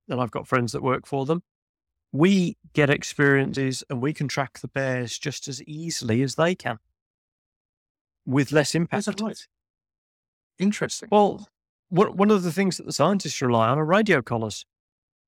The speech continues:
Speaker 2: Mm.
Speaker 1: So you don't leave a radio collar on the snow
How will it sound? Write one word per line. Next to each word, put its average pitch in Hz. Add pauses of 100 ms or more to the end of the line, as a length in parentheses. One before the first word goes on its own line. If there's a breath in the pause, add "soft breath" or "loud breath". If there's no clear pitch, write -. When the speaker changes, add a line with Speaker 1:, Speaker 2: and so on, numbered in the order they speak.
(400)
Speaker 2:
Mm. 143 (800)
Speaker 1:
So 165
you 156
don't 196
leave 180
a 165
radio 165
collar 143
on 135
the 131
snow 127